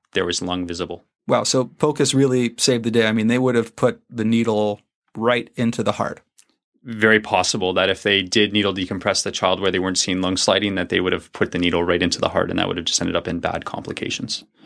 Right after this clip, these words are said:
Speaker 2: Ouch. All right.
Speaker 1: Absolutely.
Speaker 2: So, so you saved the day there for not putting the needle, st-, needle straight into the heart. Uh, what happened next?
Speaker 1: So at this point,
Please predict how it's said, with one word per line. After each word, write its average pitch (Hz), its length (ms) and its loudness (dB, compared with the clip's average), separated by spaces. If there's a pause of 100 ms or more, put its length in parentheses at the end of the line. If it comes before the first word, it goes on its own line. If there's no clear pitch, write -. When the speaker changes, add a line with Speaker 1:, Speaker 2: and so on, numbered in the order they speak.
(160)
Speaker 2:
Ouch. 107 340 -2 (600)
All 127 100 4
right. 120 260 0
Speaker 1:
Absolutely. - 80 -20
Speaker 2:
So, 147 320 2 (600)
so - 160 -4
you 139 160 0
saved 170 300 2
the 156 80 0
day 156 200 4
there 139 320 2
for 127 280 -4
not 135 240 0
putting 139 220 2
the 131 80 2
needle, 131 200 0
st-, - 320 -8
needle 135 260 2
straight 131 280 0
into 123 200 -2
the 117 120 2
heart. 120 340 0 (380)
Uh, 123 380 2
what 131 120 0
happened 127 280 0
next? 123 340 -4 (540)
Speaker 1:
So 127 340 4 (240)
at 120 200 2
this 147 220 2
point, 123 500 0